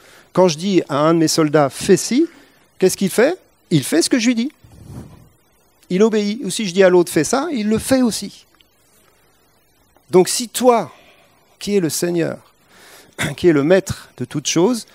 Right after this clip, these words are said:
tu déclares quelque chose, eh bien, ça va suivre. On va t'obéir. Donc en fin de compte, la foi du centenier,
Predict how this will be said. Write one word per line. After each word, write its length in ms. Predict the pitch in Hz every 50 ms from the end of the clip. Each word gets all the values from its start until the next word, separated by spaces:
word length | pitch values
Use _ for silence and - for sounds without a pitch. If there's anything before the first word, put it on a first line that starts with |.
| - - - - - _ _ _ _ _ _ _ _ _ _ _ _ _ _ _ _ _ _ _ - - - _ _ -
tu 140 | - 151 135
déclares 680 | 117 127 202 220 - - - 208 202 180 165 - -
quelque 260 | - 165 147 - 135
chose, 520 | 120 - - 143 147 180 226 220 - - - _ _ _ _ _ _ _ _ _ -
eh 100 | - 120
bien, 240 | 107 117 139 160 196 - _ _ _ _ _ _ _
ça 300 | - - - - - 127
va 100 | 113 127
suivre. 400 | 120 - - 208 226 190 131 - - _ _ _ _ _ _ _ - - -
On 100 | - 127
va 100 | 123 170 175
t'obéir. 460 | - 156 147 151 151 156 143 117 - - _ _ - - - - _ _ _ _ _ _ _ _ _ _ _ _ _ _ _ -
Donc 120 | 147 139
en 80 | 202 208
fin 140 | - 208 208
de 60 | 196
compte, 180 | - 220 - -
la 100 | 165 147
foi 160 | - 202 202
du 140 | 175 180 160
centenier, 580 | - 180 175 - - 165 170 180 208 262 311